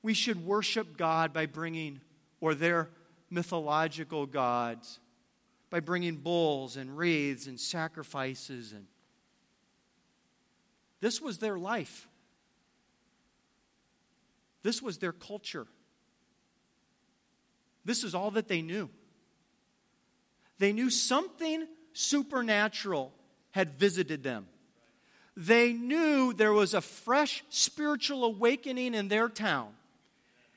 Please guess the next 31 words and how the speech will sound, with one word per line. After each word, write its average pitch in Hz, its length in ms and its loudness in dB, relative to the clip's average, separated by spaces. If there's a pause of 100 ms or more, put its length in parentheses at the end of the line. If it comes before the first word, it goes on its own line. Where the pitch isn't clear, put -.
(180)
And 190 220 0
their 202 180 4
response 214 920 0
was 175 240 -4
exactly 190 880 -2
the 262 200 -6
way 156 600 -2 (1300)
they 165 180 4
were 165 180 -2
trained 175 500 -4
to 175 120 -12
respond. 127 560 -8 (2000)
In 175 100 -6
fact, 180 320 2
I, 190 340 2
I, 196 80 0
I 175 40 2
doubt 170 320 0
if 165 100 -6
many 180 300 -2
of 156 100 -4
you 147 340 -2 (380)
know 170 260 0
this, 127 320 -4
but 151 160 0
about 147 220 0
fifty - 440 -4
years 170 460 0
before 165 600 -4
this 160 260 -2
moment, 135 440 -4